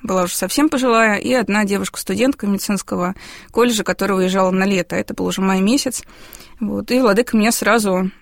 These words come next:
э, назначил координировать, э, направление помощи тяжело больным пациентам неврологического отделения.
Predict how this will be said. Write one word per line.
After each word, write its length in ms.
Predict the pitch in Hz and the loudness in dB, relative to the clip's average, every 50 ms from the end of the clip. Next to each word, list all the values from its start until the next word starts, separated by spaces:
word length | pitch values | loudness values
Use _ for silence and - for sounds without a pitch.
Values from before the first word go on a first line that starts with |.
| _ - | _ -8
э, 40 | 214 | -6
назначил 580 | 214 208 202 196 185 - 202 247 240 - 208 | -4 -2 -2 -2 0 0 0 0 0 0 -2
координировать, 760 | - - 185 180 185 185 196 208 226 220 202 202 202 - - - | -2 0 -2 0 2 2 2 2 2 2 0 0 -2 -4 -6 -6
э, 280 | - 180 180 180 180 - - | -4 -4 -4 -4 -4 -6 -6
направление 800 | - - - - - - 190 - 185 185 185 202 208 208 196 180 | -8 -8 -6 -6 -4 -4 -4 -2 -2 -2 0 2 2 2 2 2
помощи 580 | - - 202 220 220 208 196 - - - 190 185 | 0 0 0 0 0 0 0 -2 -4 -4 -4 -4
тяжело 320 | - - 196 180 185 190 | -4 -6 -6 -4 -4 -4
больным 300 | 196 196 185 190 202 208 | -2 -2 0 0 0 0
пациентам 640 | - - - - 190 190 202 196 - 185 185 190 - - - - - - - - - - | -2 -4 -4 -2 0 0 0 0 -2 -4 -6 -6 -8 -10 -16 -20 -20 -20 -20 -14 -8 -4
неврологического 600 | 196 185 180 185 185 196 190 190 - - - 180 | -4 -2 0 0 0 0 0 -2 -2 -2 -4 -4
отделения. 680 | 170 175 180 180 202 226 240 226 208 196 185 180 185 | -4 -2 0 0 2 2 4 2 2 2 0 0 -2